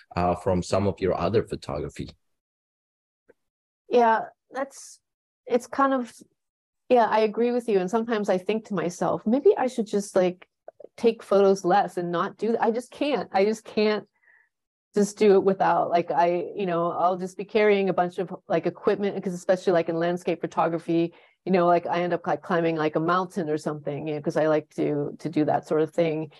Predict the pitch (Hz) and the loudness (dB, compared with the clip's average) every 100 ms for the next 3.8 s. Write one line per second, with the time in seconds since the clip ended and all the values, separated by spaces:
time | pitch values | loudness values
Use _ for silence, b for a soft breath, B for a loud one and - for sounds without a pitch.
0 | b 196 220 240 247 226 196 196 190 233 | b 0 4 4 4 4 4 2 -2 -4
1 | 220 208 170 160 180 160 - 220 156 - | -2 -2 -2 -2 -2 -2 -2 0 0 2
2 | 233 233 226 220 - 226 233 233 - - | 0 2 0 0 2 4 6 4 -2 -12
3 | 196 254 240 233 226 - - 392 | -2 0 0 2 0 0 0 2